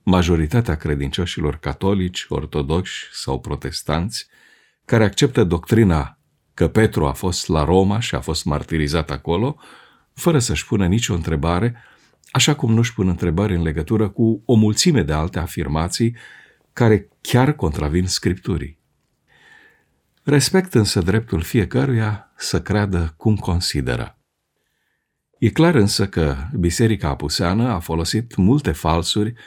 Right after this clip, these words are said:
ca să-și impună supremația. Este suficient să ne gândim la acel Donatio Constantini, un așa numit decret imperial, în realitate un fals,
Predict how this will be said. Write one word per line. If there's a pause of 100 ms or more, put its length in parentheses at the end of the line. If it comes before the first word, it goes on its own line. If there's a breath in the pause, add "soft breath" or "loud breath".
(240 loud breath)
ca
să-și
impună
supremația. (1200 soft breath)
Este
suficient
să
ne
gândim
la
acel
Donatio
Constantini, (640)
un
așa
numit
decret
imperial, (220)
în
realitate
un
fals,